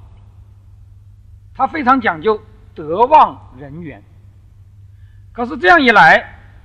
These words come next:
就造成了一些小圈子。这套小圈子一旦发展起来，就会出现拉帮结派，形成一个一个的门阀，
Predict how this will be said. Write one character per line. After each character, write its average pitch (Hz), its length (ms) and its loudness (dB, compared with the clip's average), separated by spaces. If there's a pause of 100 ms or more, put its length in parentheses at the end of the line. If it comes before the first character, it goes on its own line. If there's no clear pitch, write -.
(280)
就 208 140 -8
造 190 200 2
成 143 160 -12
了 156 100 -10
一 147 80 -10
些 143 240 -12 (140)
小 113 320 -12
圈 151 280 -18
子。 101 100 -20 (1300)
这 330 200 -4
套 226 180 4
小 185 260 2
圈 220 280 0
子 175 200 -16 (960)
一 233 120 -12
旦 240 180 0
发 190 200 0
展 147 200 -8
起 127 100 -20
来， 110 160 -18 (1120)
就 208 140 -10
会 180 140 -6
出 156 160 -12
现 165 220 -4 (600)
拉 196 340 6
帮 190 320 0
结 165 180 -8
派， 180 220 2 (280)
形 156 280 -16
成 156 220 -12
一 185 140 -8
个 185 180 -4
一 165 100 -4
个 160 140 -4
的 143 80 -10
门 131 240 -12
阀， - 220 -10